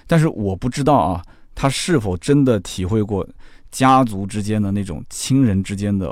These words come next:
温暖的问候啊，哪怕就是一个眼神啊。有些时候我在想，其实老爷子他活在自己的世界里面，他活得可能很精彩，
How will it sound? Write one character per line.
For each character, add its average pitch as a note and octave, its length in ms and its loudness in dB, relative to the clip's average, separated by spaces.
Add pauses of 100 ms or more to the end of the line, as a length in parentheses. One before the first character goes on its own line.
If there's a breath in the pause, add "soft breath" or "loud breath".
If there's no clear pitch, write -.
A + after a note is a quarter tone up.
温 A2+ 220 4
暖 F#2 160 2
的 F2+ 120 -6
问 G#2+ 240 -2
候 F2 200 -6 (200)
啊， E2+ 160 -8
哪 F2+ 120 -4
怕 G#2+ 140 -2
就 A2+ 80 -2
是 G#2+ 140 -4
一 A2+ 100 -2
个 C3 80 0
眼 G2 240 -2
神 F2+ 260 -8 (100)
啊。 E2 180 -8 (480 soft breath)
有 B2 100 4
些 G3 140 6
时 F3 80 2
候 G3 80 6
我 C3+ 120 6
在 D#3 140 2
想， D#2+ 240 -8
其 F2+ 180 -8
实 D#3 240 -6 (100)
老 G#2 200 -4
爷 G#2 140 -2
子 C3+ 100 -2
他 B2+ 140 -2
活 A2 180 -4
在 A#2 100 2
自 A#2 120 -6
己 F#2+ 80 -8
的 F#2 100 -8
世 G#2 160 -10
界 G2 160 -6
里 D2 120 -8
面， - 200 -14 (640 soft breath)
他 - 120 -8
活 - 200 -4
得 A2+ 80 0
可 G#2 120 -4
能 G#2 100 -2
很 F2 160 -4
精 G#2 180 -2
彩， - 180 -8